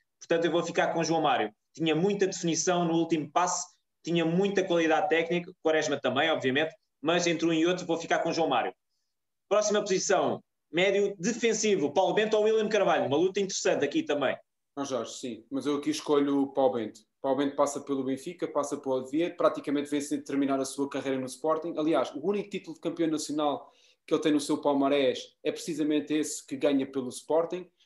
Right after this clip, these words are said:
Speaker 2: Faz quatro temporadas de excelente, de, de, de, de boa regularidade, tinha agressividade, não tinha medo de ir à bola e não tinha medo de meter o pé. Por isso aqui a minha escolha, Paulo Bento, Jorge.
Speaker 1: Muito bem, Gonçalo. William, eu vou ficar com o William Carvalho. Porquê? Porque entre os dois,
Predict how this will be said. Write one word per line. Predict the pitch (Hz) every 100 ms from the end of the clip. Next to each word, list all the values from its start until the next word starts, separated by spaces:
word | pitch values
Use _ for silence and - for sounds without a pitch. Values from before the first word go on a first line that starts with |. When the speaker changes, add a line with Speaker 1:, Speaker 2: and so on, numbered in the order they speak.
| _
Speaker 2:
Faz | 151 143
quatro | - 175
temporadas | 180 170 165 160 147 135 -
de | 151
excelente, | 147 165 165 147 -
de, | 135 131 123 127
de, | 123 127 123
de, | 117 123
de | 120
boa | 117 156 -
regularidade, | 139 135 135 139 165 - _ _ -
tinha | 175 170
agressividade, | 143 135 139 151 170 160
não | 147
tinha | 156 151
medo | 147 147 -
de | 143
ir | 135
à | 123
bola | 151 170 175 175
e | 160
não | 160
tinha | 156 160
medo | 160 147
de |
meter | 147 156
o |
pé. | 147 127 107
Por | 123
isso | 123
aqui | 131 135
a |
minha | 127 131
escolha, | - 135 139 - _ _
Paulo | 143 135
Bento, | 120 107
Jorge. | 107 101 - _ _ _ _ _ _ _ _ _
Speaker 1:
Muito | 123 135 131
bem, | 156
Gonçalo. | 139 135 139 120 123
William, | 151 180 185
eu | 185 180
vou | 202
ficar | - 214
com | 214
o |
William | 214 214
Carvalho. | 214 208 180 -
Porquê? | 180 180 165
Porque | - -
entre | 175 170
os | 165
dois, | 143 185 185 - -